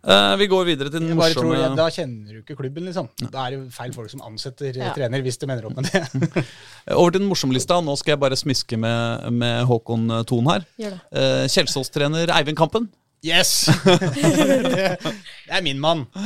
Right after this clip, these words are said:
Speaker 2: Ja, og den har jeg spilt inn litt fordi at jeg synes det er, eh, bare litt sånn gøy å leke litt med tanken på disse spillerne som noen ganger går fra andredivisjon til Eliteserien, som jo er et stort, eh, spenn sportslig,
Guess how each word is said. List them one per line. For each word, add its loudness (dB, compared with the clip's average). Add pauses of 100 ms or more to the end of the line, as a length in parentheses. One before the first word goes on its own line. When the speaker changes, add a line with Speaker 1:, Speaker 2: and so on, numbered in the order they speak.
(680)
Speaker 2:
Ja, 0
og -4
den 4
har 6
jeg 2
spilt -8
inn -4
litt -10
fordi -2
at -6
jeg -4
synes -8 (100)
det -14
er, -8
eh, -8
bare -6
litt -4
sånn -4 (160)
gøy 0
å 2 (880)
leke 4
litt -2
med -4
tanken -8
på 2 (560)
disse -2
spillerne -2
som 2
noen -2
ganger 2
går 0
fra -4
andredivisjon -6
til -2
Eliteserien, -2
som -2
jo 2
er 2
et -6
stort, -6
eh, -2
spenn -2
sportslig, -2